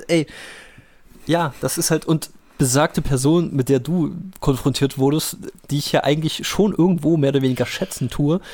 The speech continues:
ähm, mit der hatte ich ja dann auch ein kurzes Problem. Und das Witzige war da,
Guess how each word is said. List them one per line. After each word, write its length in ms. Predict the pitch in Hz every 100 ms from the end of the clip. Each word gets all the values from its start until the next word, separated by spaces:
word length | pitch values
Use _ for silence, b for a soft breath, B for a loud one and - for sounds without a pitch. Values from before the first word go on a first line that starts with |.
| B B B -
ähm, 280 | 139 139 - _ - - _ -
mit 180 | 139 175
der 80 | 170
hatte 120 | 185
ich 80 | 180
ja 60 |
dann 140 | 170 165
auch 220 | 175 -
ein 160 | 120 -
kurzes 380 | 139 120 -
Problem. 400 | - 123 110 127
Und 100 | 120
das 140 | 123 -
Witzige 340 | 160 127 120
war 100 | 117
da, 220 | 110 131